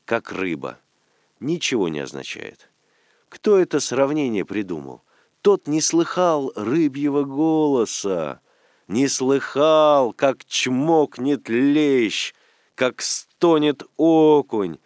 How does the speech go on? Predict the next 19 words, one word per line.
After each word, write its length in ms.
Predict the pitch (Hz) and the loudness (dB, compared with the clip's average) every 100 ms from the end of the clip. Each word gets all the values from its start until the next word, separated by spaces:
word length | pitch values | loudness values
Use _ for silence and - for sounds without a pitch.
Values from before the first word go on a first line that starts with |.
| _ _ - | _ _ -4
как 320 | 127 - - _ _ | -4 -4 -18 _ _
пикает 800 | 156 175 165 156 - 139 123 - | -10 -6 -6 -6 -4 -2 -2 -6
плотичка. 1120 | - 127 117 - 139 139 127 - - 82 65 _ _ _ _ _ - | -4 -4 -4 -10 -10 -8 -8 -10 -8 -14 -14 _ _ _ _ _ -4
Рыба 420 | 117 165 131 117 - | 0 2 2 -2 -2
не 180 | 120 | -4
нема, 580 | 139 143 135 127 87 62 _ _ _ | -2 -2 -2 -4 -6 -8 _ _ _
хоть 380 | - - 196 - - | -4 2 2 0 -8
и 80 | 160 | -4
не 120 | 151 | -2
болтлива. 720 | 139 123 - 78 76 69 64 _ _ _ _ _ _ _ _ _ _ _ _ _ - | -2 -4 -6 -8 -6 -8 -10 _ _ _ _ _ _ _ _ _ _ _ _ _ -8
Была 320 | 101 160 170 | 0 2 4
бы 100 | 160 | 2
нема, 480 | 160 165 185 185 170 _ _ _ | 0 0 0 -2 -4 _ _ _
зачем 560 | 95 151 196 226 185 139 | -2 0 0 0 0 2
бы 140 | 131 | 0
ей 340 | 123 135 127 117 | 2 2 0 -2
такой 480 | - 95 - 117 | -6 -6 -2 -2
прекрасный 880 | - 87 82 - 113 139 - - 123 | -2 -10 -10 -6 -6 -6 -10 -8 -8
слух? 720 | 123 - 131 120 80 - - | -8 -8 -8 -8 -10 -16 -20